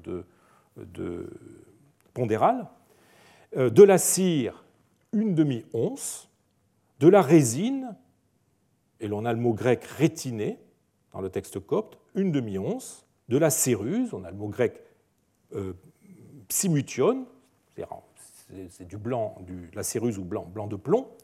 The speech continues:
une demi-once, de l'huile véritable, et il faut comprendre derrière cette appellation ce que les Grecs appellent, euh, les, euh, l'huile, euh, Christos, c'est-à-dire, euh,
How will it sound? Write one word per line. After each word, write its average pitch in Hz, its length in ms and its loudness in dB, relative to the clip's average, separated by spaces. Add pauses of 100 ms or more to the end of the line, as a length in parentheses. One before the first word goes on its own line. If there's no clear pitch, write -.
(320)
une 147 160 0
demi-once, 123 640 -4 (460)
de 123 180 2
l'huile 208 300 2
véritable, 165 680 2 (300)
et 120 40 -4
il 113 60 -4
faut 127 140 -2
comprendre 131 420 -8
derrière 113 400 -2 (280)
cette - 220 -8
appellation 113 600 -6
ce - 120 -18
que 101 340 -6
les 113 120 -4
Grecs 123 220 -4
appellent, 104 500 -8 (360)
euh, 101 60 -10
les, 110 320 -6
euh, 101 180 -10 (180)
l'huile, 120 320 -4
euh, 95 160 -8 (920)
Christos, - 560 -2
c'est-à-dire, 107 300 -6
euh, 98 180 -12